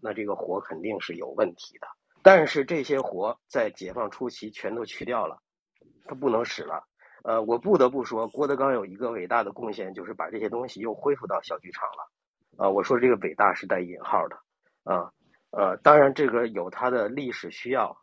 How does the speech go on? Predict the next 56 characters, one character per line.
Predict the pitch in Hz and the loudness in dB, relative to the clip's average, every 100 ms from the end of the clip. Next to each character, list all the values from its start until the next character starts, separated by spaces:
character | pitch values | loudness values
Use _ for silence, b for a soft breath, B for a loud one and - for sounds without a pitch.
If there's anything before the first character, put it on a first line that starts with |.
| _ | _
但 | 107 101 | -6 -4
是 | 107 | -6
这 | 120 | -6
个 | |
东 | 117 113 | -2 -4
西 | 104 98 | -4 -4
到 | 113 101 | -2 -2
底 | 104 | -6
怎 | 95 | -8
么 | - | -8
看， | - 92 87 | -2 -2 -2
可 | - | -8
能 | 85 92 | -6 -2
后 | 127 | 2
人 | 101 92 | 2 0
还 | - 95 | -2 -2
会 | 120 | -2
有 | 87 | -4
评 | - - 90 | -8 -16 0
价。 | 113 95 110 - _ _ _ _ _ _ _ _ B B B B | 0 0 -8 -20 _ _ _ _ _ _ _ _ B B B B
呃， | - 110 110 - - | 4 4 4 -4 0
然 | 127 131 | 4 8
后 | 151 120 | 8 8
我， | 107 110 87 | 4 -2 0
我， | 113 95 110 | 0 -2 0
我 | 107 | -2
个 | - 214 | 6 6
人 | 117 113 | 8 4
认 | 117 98 | 2 0
为 | 85 87 | -4 -6
就 | 104 | -8
是 | 104 | -8
相 | - 127 95 | -4 -4 -4
声， | 92 85 b b b _ | -10 -12 b b b _
呃， | - | -12
相 | - 190 170 101 | 2 6 6 4
声 | 92 92 - | -4 -6 -6
可 | 101 127 | -2 0
以 | 151 | 0
冒 | 98 85 85 | -2 -4 -6
犯， | 82 - - | -10 -10 -4
但 | 113 | -4
是 | 104 95 | -2 -10
只 | 90 | -10
能 | 90 117 | -8 -2
冒 | 110 | 0
犯 | 98 101 | 0 -4
相 | - 113 98 | -2 -2 -2
声 | 107 | -6
演-， | 85 - | -8 0
表 | 107 123 | 4 4
演 | 87 98 | 2 -4
演 | 90 87 | -8 -6
员 | 95 120 | -6 -6
自 | 135 - | -4 -6
己， | 80 - | -10 -20